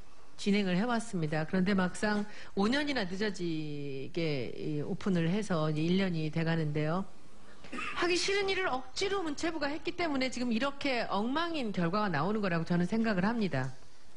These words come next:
자기들 일이라고 생각하지 않고 내키지 않는 일을 하니까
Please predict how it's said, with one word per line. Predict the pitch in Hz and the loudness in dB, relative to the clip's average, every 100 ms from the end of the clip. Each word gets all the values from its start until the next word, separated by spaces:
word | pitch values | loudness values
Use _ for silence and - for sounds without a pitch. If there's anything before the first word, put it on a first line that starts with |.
| - - - - - - - - - - - - | -8 -8 -6 -8 -8 -8 -8 -8 -8 -8 -6 -4
자기들 | - 262 320 339 | 0 2 2 2
일이라고 | 277 294 294 269 | 2 2 0 -2
생각하지 | 320 302 302 320 | -4 -2 -2 0
않고 | 220 196 - 285 370 - - - - - - - - - - - - - - - | 0 0 2 2 2 -2 -8 -8 -8 -8 -6 -6 -6 -6 -6 -6 -6 -6 -4 -2
내키지 | 277 285 339 | 0 0 0
않는 | 302 185 285 349 | 0 -2 -2 -2
일을 | 294 202 185 120 95 - - - - - - - | -2 -2 -2 -4 -6 -8 -8 -8 -8 -8 -8 -6
하니까 | - 339 359 349 190 160 160 175 | -2 0 -2 -2 0 0 -2 -4